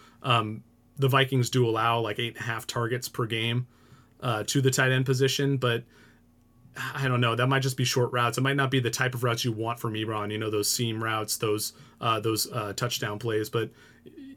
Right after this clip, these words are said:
we'll see. I, I think that's a tough call. Like, Ebron's one of the harder players to evaluate this week.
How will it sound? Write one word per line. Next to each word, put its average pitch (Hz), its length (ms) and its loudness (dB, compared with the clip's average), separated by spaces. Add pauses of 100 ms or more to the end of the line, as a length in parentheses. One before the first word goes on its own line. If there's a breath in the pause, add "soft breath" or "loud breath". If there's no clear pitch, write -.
we'll 185 160 6
see. 127 360 4
I, 147 240 0
I 147 40 0
think 160 200 0
that's 160 180 2
a 135 60 0
tough 127 240 0
call. 117 240 2
Like, 110 140 0
Ebron's 123 440 2
one 113 100 -2
of 110 60 -2
the 104 100 -4
harder 107 220 0
players 107 300 -2
to 110 120 -2
evaluate 107 400 0
this 113 200 -6
week. 110 260 -4